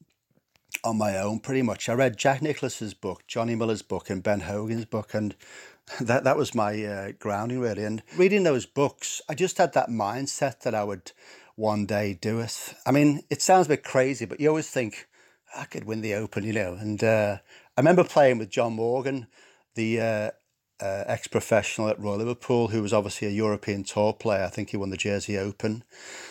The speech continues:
Uh, unfortunately, he passed away a few years ago, but I used,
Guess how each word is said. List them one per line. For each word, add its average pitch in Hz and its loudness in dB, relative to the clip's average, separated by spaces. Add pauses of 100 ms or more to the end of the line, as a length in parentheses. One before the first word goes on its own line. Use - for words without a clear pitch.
(260)
Uh, 104 4
unfortunately, 123 4
he 120 2
passed 123 0
away 127 2
a 107 -4
few - -6
years 101 -8
ago, 95 -10
but - -6
I 120 -6
used, 143 -6